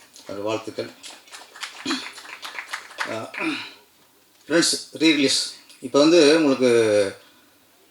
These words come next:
படங்கள் ரி-, ரிலீஸ் பண்ணுறதே பெரிய விஷயமா இருக்கு.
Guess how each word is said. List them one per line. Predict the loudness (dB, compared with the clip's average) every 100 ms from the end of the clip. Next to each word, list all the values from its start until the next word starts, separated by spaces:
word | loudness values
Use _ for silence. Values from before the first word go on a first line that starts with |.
| _ _ _ _ _ _ _ _ _ _
படங்கள் | 2 4 4
ரி-, | 4 6 6 6
ரிலீஸ் | 4 0 0
பண்ணுறதே |
பெரிய | 0 0
விஷயமா | 0 -2 -2 -8
இருக்கு. | -12